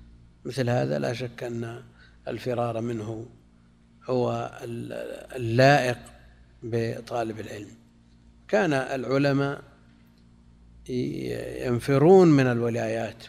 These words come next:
وينفرون من، من القضاء، ويلزمون به ويضربون عليه،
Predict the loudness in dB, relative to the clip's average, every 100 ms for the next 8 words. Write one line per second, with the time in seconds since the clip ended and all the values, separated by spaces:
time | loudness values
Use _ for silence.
0 | -18 -12 -6 0 2 4 4 0 -6 -14
1 | -20 -20 _ _ -4 -4 -4 -6 -6 -6
2 | -8 -4 -2 0 0 -2 -8 -16 -18 -20
3 | -20 _ _ -10 -6 -2 0 6 6 6
4 | 4 2 0 -2 -2 -4 -2 0 0 0
5 | 0 2 2